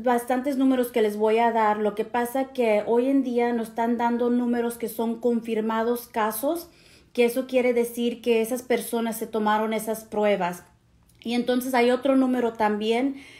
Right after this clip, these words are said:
que está más bajo el número, pero también son casos que, que no, son gente que no tomó la prueba, pero que,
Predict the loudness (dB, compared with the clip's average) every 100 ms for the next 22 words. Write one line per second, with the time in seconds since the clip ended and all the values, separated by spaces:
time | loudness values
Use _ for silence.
0 | -18 -2 0 2 0 -2 0 2 2 2
1 | 0 2 2 4 4 2 0 -2 0 -2
2 | 0 0 0 -2 -2 -2 -2 -2 -4 -2
3 | -4 -6 -8 -20 -20 _ -2 0 2 -2
4 | -4 -14 -20 -4 0 2 2 0 0 0
5 | -2 -2 -2 0 0 0 0 0 0 -2
6 | 0 0 2 2 0 0 2 2 2 0
7 | 0 -2 -2 0 0